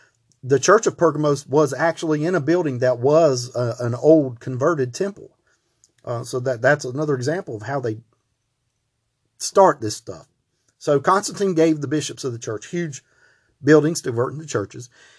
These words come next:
He also gave them huge amounts of money to get, to decorate 'em. Uh, then he supplied the best clothes,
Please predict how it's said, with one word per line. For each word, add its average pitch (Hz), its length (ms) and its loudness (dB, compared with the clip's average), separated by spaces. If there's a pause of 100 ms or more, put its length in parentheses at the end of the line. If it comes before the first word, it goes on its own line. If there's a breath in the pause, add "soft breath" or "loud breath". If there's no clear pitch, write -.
(120)
He 139 100 2
also 165 300 6
gave 151 180 0
them 127 140 -6
huge 185 280 -10
amounts 170 320 -2
of 131 120 -8
money 156 300 -2
to 143 120 -2
get, 143 320 -4
to 135 100 -2
decorate 120 540 2
'em. 175 140 -10 (1040)
Uh, 135 260 6
then 156 160 4
he 185 80 4
supplied 147 460 -2
the 120 60 -4
best 156 280 2
clothes, 165 340 0